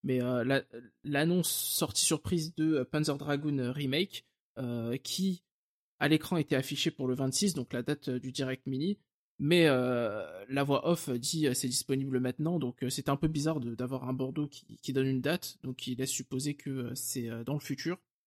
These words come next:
avec une voix off qui te dit que c'est disponible maintenant, ce qui laisse penser que, euh, il y a eu peut-être, euh, un direct qui aurait dû sortir plus tôt, mais qu'ils ont dû, euh,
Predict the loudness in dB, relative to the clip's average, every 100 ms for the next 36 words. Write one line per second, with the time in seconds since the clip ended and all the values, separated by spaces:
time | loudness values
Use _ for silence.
0 | _ _ _ -4 0 2 4 4 4 -2
1 | -2 -4 -2 -4 -2 -2 -4 -2 -2 0
2 | -2 -2 -2 -2 0 -2 -4 -6 -4 -4
3 | -4 -4 -2 -2 -2 -2 -4 -4 -6 -6
4 | -8 -8 -12 _ _ -4 -2 2 2 2
5 | -2 -2 -2 -4 -4 -6 -8 -8 -8 -2
6 | -2 0 -2 -6 -8 -10 -10 -6 -4 -4